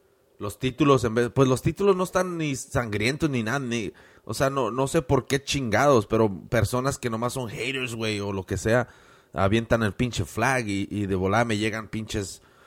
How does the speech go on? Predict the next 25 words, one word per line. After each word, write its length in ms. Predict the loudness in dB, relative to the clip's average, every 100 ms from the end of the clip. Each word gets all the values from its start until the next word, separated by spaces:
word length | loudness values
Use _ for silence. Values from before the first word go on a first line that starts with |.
| -20 _ -14 -14 -14 -8
chingaderas, 680 | -4 -2 -2 -2 -2 -4
¿no? 220 | -8 -12 -14 _ -6
Y 80 |
la 140 | -2 2
cosa 220 | 2 2
es 80 | 4
de 160 | 2 4
que 300 | 4 4 2
el 140 | 4 4
último 320 | 4 0 0
que 100 | -2
nos 280 | -2 -6 -10
quitaron 640 | -6 0 2 2 0 -8 -14 -16 -10
fue, 200 | 2 2 2
o 400 | 2 4 4 0 -4 _ _ _ _ _ _
que 100 | 0
le 100 | 0
tuve 200 | 2 0
que 100 | 0
cambiar, 340 | -4 2 4
o 120 | 4 2
creo 160 | -2
que 120 | -4
no 100 | -8 -6
le, 140 | -6